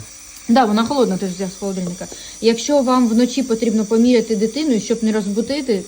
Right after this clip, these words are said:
дівчатка, це реально скарб. Я прям рекомендую, особливо в кого є дітки. Та й не тільки дітки. Максимально безпечний термометр. В мене вже, як бачите, нормально себе почуває, але йому лікар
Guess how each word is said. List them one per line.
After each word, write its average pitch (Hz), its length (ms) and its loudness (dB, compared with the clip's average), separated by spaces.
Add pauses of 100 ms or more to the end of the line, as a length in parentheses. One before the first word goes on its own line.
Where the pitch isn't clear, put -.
дівчатка, 214 520 -6
це 269 320 -4 (500)
реально 220 360 2
скарб. 185 440 -6
Я 190 120 -2
прям 208 260 -2
рекомендую, 208 540 0
особливо 202 320 -4
в 208 100 -14
кого 214 180 -2
є 202 120 2
дітки. 180 340 -8
Та 294 100 0
й 349 80 -2
не 247 120 2
тільки 190 340 -4
дітки. 185 440 -6 (640)
Максимально 226 500 0
безпечний 196 480 -4
термометр. 170 500 -6 (380)
В 220 100 -2
мене 233 280 2
вже, 226 460 -2
як 202 200 -4
бачите, 226 380 -4
нормально 220 480 -2
себе 202 160 -4
почуває, 226 600 -4
але 208 260 -2
йому 214 220 0
лікар 214 240 -4